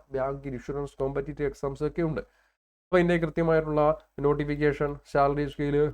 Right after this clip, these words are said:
വേക്കൻസി, എഡ്യൂക്കേഷൻ ക്വാളിഫിക്കേഷൻ, ഇക്വലന്റ് കണ്ടീഷൻ, ഫിസിക്കൽ ക്വാളിഫിക്കേഷൻ, മെഡിക്കൽ ക്വാളിഫിക്കേഷൻ, ഏജ് ലിമിറ്റ്,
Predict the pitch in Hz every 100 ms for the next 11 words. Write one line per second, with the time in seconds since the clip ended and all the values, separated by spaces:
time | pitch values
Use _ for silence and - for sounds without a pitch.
0 | - 131 139 143 143 131 143 147 - 123
1 | 143 147 139 139 147 143 143 147 139 147
2 | 139 127 - 151 147 147 139 139 135 147
3 | 147 131 - 147 151 147 147 143 139 139
4 | - 139 127 127 135 147 147 147 147 143
5 | 139 143 147 131 135 143 151 147 147 147